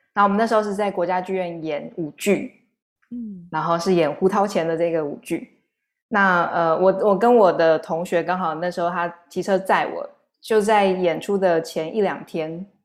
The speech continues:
Speaker 1: 我们就自撞，然后两个人都受伤。<laughs> 那，那时候其实也没有，没有B K，就我们的角色就是，就是只有我们而已，那
Speaker 2: 嗯。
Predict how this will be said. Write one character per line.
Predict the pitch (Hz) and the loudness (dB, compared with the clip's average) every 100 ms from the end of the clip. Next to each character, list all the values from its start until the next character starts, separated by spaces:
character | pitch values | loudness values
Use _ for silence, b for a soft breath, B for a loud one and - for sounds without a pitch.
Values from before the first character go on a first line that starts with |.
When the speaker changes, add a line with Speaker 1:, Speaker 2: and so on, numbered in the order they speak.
| _ _ _ _ - | _ _ _ _ -10
Speaker 1:
我 | |
们 | 165 165 | -4 2
就 | 220 | 4
自 | 220 269 220 | 4 2 0
撞， | - 226 165 151 - _ _ _ _ b b b b b b _ _ _ _ _ _ | 2 0 0 -4 -16 _ _ _ _ b b b b b b _ _ _ _ _ _
然 | 180 | 0
后 | 190 208 196 180 | 4 6 6 4
两 | 202 180 | 2 2
个 | 185 | 0
人 | 185 | 0
都 | 208 | -2
受 | 208 196 | 0 -2
伤。 | 175 160 151 170 226 B B B _ | -2 -6 -8 -12 -16 B B B _
<laughs> | 202 202 202 - - - - _ _ 240 | -10 -8 -8 -12 -16 -18 -20 _ _ 0
那， | 240 | 4
那 | 262 | 4
时 | 262 | 4
候 | 220 | 2
其 | 202 185 | 2 2
实 | 185 | 4
也 | 170 | 2
没 | 160 | 2
有， | 175 165 156 - | 2 2 0 -6
没 | 180 | -6
有 | 175 165 | -4 -4
B | - 185 | -4 -6
K， | - 165 | -4 -4
就 | 156 175 | -2 -2
我 | 165 | -2
们 | 156 | -2
的 | 160 | -4
角 | 151 151 | -2 -6
色 | - 175 | -4 -4
就 | 165 160 | -4 -6
是， | 165 | -8
就 | - - 165 | -8 -6 -4
是 | 160 | -4
只 | 160 | -2
有 | 151 | -2
我 | 151 | -2
们 | 147 - | -6 -6
而 | 151 | -6
已， | 160 160 - _ _ _ | -6 -6 -12 _ _ _
那 | - 214 208 | -2 2 2
Speaker 2:
嗯。 | 180 - - - | 2 -2 -12 -18